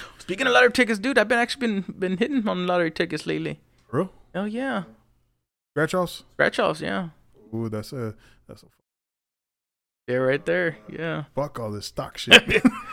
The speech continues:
Speaker 1: I've actually, yeah, dude, I've been, I've been actually winning, uh, not a whole lot of money, but
Speaker 2: Mm.
Speaker 1: more than what I've been putting into it. So,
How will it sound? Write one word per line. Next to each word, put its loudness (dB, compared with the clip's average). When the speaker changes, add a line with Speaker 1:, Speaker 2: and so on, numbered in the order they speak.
Speaker 1:
I've 6
actually, 4
yeah, 2
dude, 0
I've -2
been, -2
I've -4
been -2
actually -2
winning, -4
uh, -6
not 4
a 0
whole 2
lot 0
of 2
money, -4
but -4
Speaker 2:
Mm. -4
Speaker 1:
more 4
than 6
what 6
I've 2
been 0
putting 0
into -2
it. -4
So, -2